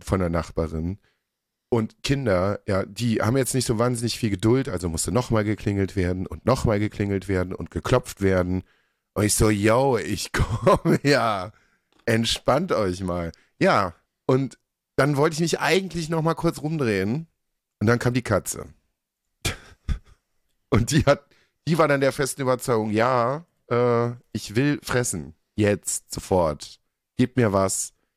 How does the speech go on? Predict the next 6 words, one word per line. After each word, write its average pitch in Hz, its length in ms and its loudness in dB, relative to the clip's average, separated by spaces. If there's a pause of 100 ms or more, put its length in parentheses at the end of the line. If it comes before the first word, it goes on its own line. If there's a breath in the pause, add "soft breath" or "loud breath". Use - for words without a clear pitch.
(160)
sonst 90 320 -4 (580)
beiß 101 280 2
ich - 120 -6
dich - 160 -10
tot.“ 82 460 -4 (760)
Ja, - 160 4